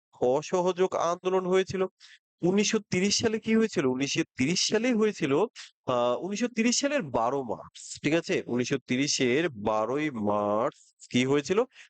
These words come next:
ডান্ডি অভিযান বা লবণ সত্যাগ্রহ শুরু করেন। আর এটি ছিল ভারতের আইন অমান্য আন্দোলনের ঘোষণা।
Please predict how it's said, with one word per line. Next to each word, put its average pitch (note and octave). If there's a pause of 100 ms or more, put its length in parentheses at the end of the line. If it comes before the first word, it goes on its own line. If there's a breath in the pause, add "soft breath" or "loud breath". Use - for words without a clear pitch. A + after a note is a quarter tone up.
(200)
ডান্ডি A#2
অভিযান C3
বা C3+
লবণ B2+
সত্যাগ্রহ C3
শুরু D#3+
করেন। G2 (500 loud breath)
আর A#2+ (120)
এটি E3+
ছিল A#3 (260)
ভারতের B2+ (140)
আইন C3+
অমান্য F#3+
আন্দোলনের C3+ (280)
ঘোষণা। G2